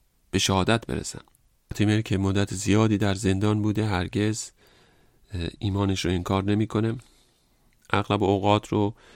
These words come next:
صرف مطالعهٔ کتاب مقدس می‌کنه و میگه: "وقتی که در زندان بودم، عهد جدید رو هفت مرتبه خوندم." اکثر اوقات رو دعا می‌کنه. آگوستین برنر که خادمش هست، میگه او اغلب اوقات رو در،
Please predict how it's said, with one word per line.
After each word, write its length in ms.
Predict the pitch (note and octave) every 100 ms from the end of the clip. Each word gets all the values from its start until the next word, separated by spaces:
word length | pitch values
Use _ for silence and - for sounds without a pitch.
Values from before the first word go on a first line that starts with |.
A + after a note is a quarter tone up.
| _
صرف 380 | - - G#2 -
مطالعهٔ 520 | G#2+ G2 G2+ F#2+ G2
کتاب 340 | G2+ F#2+ G2 G2
مقدس 520 | F#2+ F#2+ A2+ A#2 -
می‌کنه 400 | A2 - G#2+ A#2 _ - - - _ _ -
و 60 |
میگه: 240 | G2+ G#2+ G#2
"وقتی 260 | G#2+ -
که 100 | G2
در 160 | F#2+ F#2+
زندان 480 | G2 F#2+ G2+ C#3 A#2+
بودم، 380 | F#2+ E2+ G#2 - _ _
عهد 180 | - A2
جدید 380 | G2+ A2 G#2 A#2
رو 80 | A#2
هفت 400 | B2+ C#3+ - B2
مرتبه 380 | G#2+ - F#2 G2
خوندم." 340 | G2+ F2 F2
اکثر 320 | A#2 A#2+ A#2 A2
اوقات 380 | G2+ G#2+ G#2+
رو 100 | A2+ A2+ - -
دعا 240 | G#2 A2
می‌کنه. 460 | C3+ A2+ A#2 A2 A2 - _ _ _ _ _ _ _ _ - -
آگوستین 520 | - A#2 A2+ - A2
برنر 340 | G#2 G#2 G#2+ A2
که 200 | G#2+ -
خادمش 560 | - F2+ F#2 G2 A2 -
هست، 300 | A2+ A2+ - _ - - - - - - _ _ _ _ - -
میگه 420 | G2 G#2 G2+ - _
او 320 | - G2+ G2+ - -
اغلب 320 | G#2 A2+ G#2
اوقات 400 | F#2+ F#2+ G#2 G#2
رو 60 | -
در، 240 | - F2+